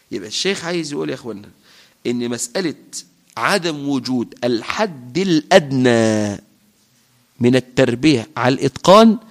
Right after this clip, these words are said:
ستخرج منتج فاسد، وإن كنت تزعم أنه أخ قد ربي، صح ولا لأ؟ فدي مسألة هامة جدا. وعن الشيخ بيقول كلام إيه بقى؟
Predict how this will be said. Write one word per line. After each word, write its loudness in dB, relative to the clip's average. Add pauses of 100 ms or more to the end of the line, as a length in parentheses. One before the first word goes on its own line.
(400)
ستخرج -2
منتج -6 (680)
فاسد، -4 (420)
وإن -12
كنت -10
تزعم -6
أنه -8
أخ -10 (600)
قد -8
ربي، -12 (1800)
صح -2
ولا -2
لأ؟ -6 (540)
فدي -6
مسألة -8
هامة -6
جدا. -20 (200)
وعن -6
الشيخ -8
بيقول -8
كلام -8
إيه -10
بقى؟ -14